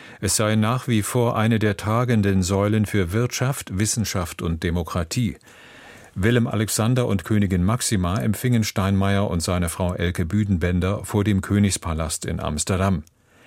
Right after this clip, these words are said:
Bei dem dreitägigen Besuch sind ein Gespräch mit Ministerpräsident Jetten, der Besuch des Holocaust-Museums in Amsterdam und eine Hafenrundfahrt in Rotterdam geplant.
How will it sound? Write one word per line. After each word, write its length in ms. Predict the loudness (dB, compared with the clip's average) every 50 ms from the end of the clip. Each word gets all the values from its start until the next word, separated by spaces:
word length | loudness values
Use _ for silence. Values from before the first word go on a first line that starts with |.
| -20 -20 -20 -20 -20 -20 -20 -20 -20 -20 -20 -20 -20 -4 0
Bei 120 | 0 2 4
dem 160 | 4 2 2
dreitägigen 680 | 2 2 0 0 2 2 2 2 2 2 2 4 4
Besuch 360 | 4 4 2 2 2 0 0 0
sind 240 | 2 2 2 2
ein 300 | 2 2 2 4 4 4
Gespräch 560 | 4 2 0 -2 -2 -2 0 0 0 0 0 0
mit 220 | 0 0 2 2
Ministerpräsident 840 | 2 2 2 2 2 0 -2 0 0 0 0 0 0 0 0 2
Jetten, 480 | 2 0 0 0 0 0 2 2 2 2
der 220 | 2 2 0 0
Besuch 340 | 0 -2 -2 0 -2 -2 0
des 220 | -2 -2 -2 0 -2
Holocaust-Museums 1000 | -2 -2 -2 -2 -2 -2 -2 -2 0 0 0 0 0 0 0 0 0 -2 -2
in 140 | -4 -4 -4
Amsterdam 580 | -4 -4 -4 -2 -2 -2 0 0 0 0 0 0
und 220 | 0 0 0 0
eine 340 | 0 0 0 0 0 -2 -2
Hafenrundfahrt 920 | 0 0 0 0 0 0 0 2 0 0 -2 -2 -4 -4 -2 -2 -2 -2
in 120 | -2 -2 -2
Rotterdam 580 | -2 -2 -2 -2 -2 -2 -2 -2 -4 -4 -6
geplant. 560 | -6 -8 -6 -4 -4 -4 -4 -6 -8 -14 -16